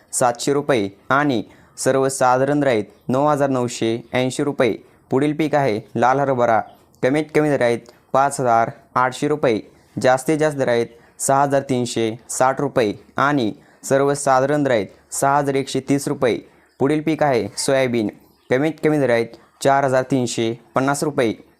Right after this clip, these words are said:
जास्तीत जास्त दर आहेत चार हजार पाचशे सत्तर रुपये आणि सर्वसाधारण दर आहेत चार हजार पाचशे पस्तीस रुपये. तर हे होते आजचे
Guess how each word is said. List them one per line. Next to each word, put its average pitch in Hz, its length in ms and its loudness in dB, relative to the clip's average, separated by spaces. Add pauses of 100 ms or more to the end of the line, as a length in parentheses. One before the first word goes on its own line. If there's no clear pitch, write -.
(120)
जास्तीत 135 340 0
जास्त 151 240 0
दर 127 80 2
आहेत 117 180 2 (360)
चार 139 200 2
हजार 135 180 0
पाचशे 120 500 -2 (320)
सत्तर 135 320 0
रुपये 139 340 0 (260)
आणि 139 340 0 (320)
सर्वसाधारण 135 800 0
दर 135 80 0
आहेत 110 160 2 (240)
चार 139 180 4
हजार 139 180 0
पाचशे 127 460 -2 (280)
पस्तीस 139 360 0
रुपये. 143 280 0 (340)
तर 127 80 2
हे 147 60 2
होते 151 220 0
आजचे 123 500 0